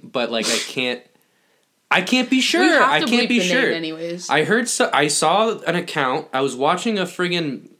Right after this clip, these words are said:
Speaker 1: Celtics Lakers game from ninety-three.
Speaker 2: Yeah, when the fuck do you watch basketball?
Speaker 1: Sometimes. It was Celtics Lakers in ninety-three.
Speaker 2: You're too short to watch basketball.
Speaker 1: And the fucking account name was Blanche.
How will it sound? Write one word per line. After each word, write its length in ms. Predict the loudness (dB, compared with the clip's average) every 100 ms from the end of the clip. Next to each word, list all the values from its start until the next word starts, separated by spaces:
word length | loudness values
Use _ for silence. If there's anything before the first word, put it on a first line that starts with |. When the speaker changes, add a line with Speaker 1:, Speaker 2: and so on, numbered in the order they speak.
| -8
Speaker 1:
Celtics 760 | -6 0 0 0 -2 -4 -4 -4
Lakers 440 | -2 0 0 -2
game 360 | -4 -4 -4 -6
from 260 | -8 -8
ninety-three. 460 | -4 -2 -2 -2 -2
Speaker 2:
Yeah, 60 | 0
when 280 | 0 0
the 140 | 0 -2
fuck 440 | -6 -6 -6 -6
do 120 | -6
you 80 | -2
watch 260 | -2 -2 -6
basketball? 800 | -8 -6 -8 -8 -6 -6 -8 -8
Speaker 1:
Sometimes. 880 | -4 0 0 0 -2 0 0 0 -2
It 100 | -4
was 160 | -2 -2
Celtics 480 | 0 0 -2 -6 -4
Lakers 380 | -4 -2 -2 -2
in 140 | -2
ninety-three. 400 | -2 -2 -2 -2
Speaker 2:
You're 100 | 2
too 140 | 2
short 340 | 2 2 0 0
to 100 | 2
watch 300 | 2 0 0
basketball. 600 | -2 -2 -4 -4 -2 0
Speaker 1:
And 400 | 0 2 2 0
the 140 | 0
fucking 760 | -2 -2 -2 0 0 0 -2 -6 -10 -8
account 480 | -8 -2 0 0 0
name 280 | -2 0
was 420 | 0 -2 -2 -6 -10 _ _ 4 6 4 4 4 0 -6 _ -12
Blanche. 840 | -4 -2 0 -2 -8 -10 -10 -10